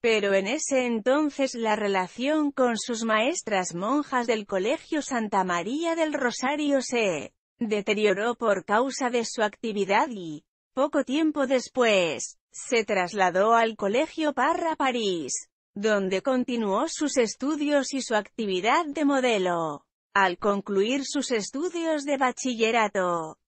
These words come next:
secundaria, ingresó a la Universidad Jorge Tadeo Lozano de Bogotá,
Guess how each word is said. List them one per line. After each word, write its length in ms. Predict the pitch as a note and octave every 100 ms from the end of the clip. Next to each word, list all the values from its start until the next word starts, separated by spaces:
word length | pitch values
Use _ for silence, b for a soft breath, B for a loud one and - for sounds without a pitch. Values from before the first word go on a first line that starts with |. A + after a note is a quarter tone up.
| _ _
secundaria, 1200 | - - G#3 C4 A#3+ A#3 G#3+ F#3 F3 E3 D#3 D#3+ _ _
ingresó 800 | B3 A#3 G#3+ G3+ F#3 - D4+ E4+
a 100 | D#4
la 140 | C4
Universidad 800 | A3+ G#3+ G3 G3 - F3 F#3 A3+
Jorge 500 | - - D4 C4+ C4+
Tadeo 500 | A#3+ E3+ A3 D4+ D#4
Lozano 540 | D4+ A#3+ - C4+ F#4 E4+
de 140 | E4
Bogotá, 880 | D#4+ D4+ D4 C#4 A#3+ G#3 F3+ E3 -